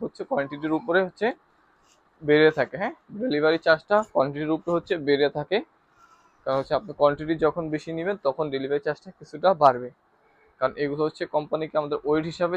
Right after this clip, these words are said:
চার্জটা নেয়। সারা বাংলাদেশ হোম ডেলিভারি পাবেন। আর একটা কথা, সারা বাংলাদেশ আপনারা হচ্ছে হোম ডেলিভারি পেয়ে যাবেন।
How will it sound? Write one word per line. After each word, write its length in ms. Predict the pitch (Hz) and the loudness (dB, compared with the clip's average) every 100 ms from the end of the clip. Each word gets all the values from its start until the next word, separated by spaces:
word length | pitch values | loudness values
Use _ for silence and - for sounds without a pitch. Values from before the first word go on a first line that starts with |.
| 185 | 2
চার্জটা 320 | 131 - 156 165 | 0 2 0 0
নেয়। 140 | 127 135 _ _ _ _ _ _ _ _ _ _ _ _ _ _ _ _ _ _ | -4 -8 _ _ _ _ _ _ _ _ _ _ _ _ _ _ _ _ _ _
সারা 200 | - 165 156 147 | 6 8 10 8
বাংলাদেশ 420 | 156 175 175 185 - | 8 4 4 0 0
হোম 120 | 151 156 | -2 2
ডেলিভারি 320 | 170 165 151 127 | 6 4 4 0
পাবেন। 240 | - 135 - _ _ _ _ _ - | -2 -8 -18 _ _ _ _ _ -2
আর 120 | 139 143 | 0 2
একটা 160 | 165 160 | 2 2
কথা, 160 | 160 180 - | 2 0 4
সারা 200 | 151 165 151 143 | 8 8 8 6
বাংলাদেশ 400 | 151 160 170 175 139 | 6 2 2 0 -2
আপনারা 200 | 151 151 | 0 0
হচ্ছে 160 | 160 - 156 | 0 -2 -8
হোম 100 | 139 | 0
ডেলিভারি 340 | 147 147 160 226 - _ _ _ _ _ _ _ _ | 0 2 2 2 -4 _ _ _ _ _ _ _ _
পেয়ে 160 | 151 147 | 4 4
যাবেন। 200 | 127 101 | 2 -2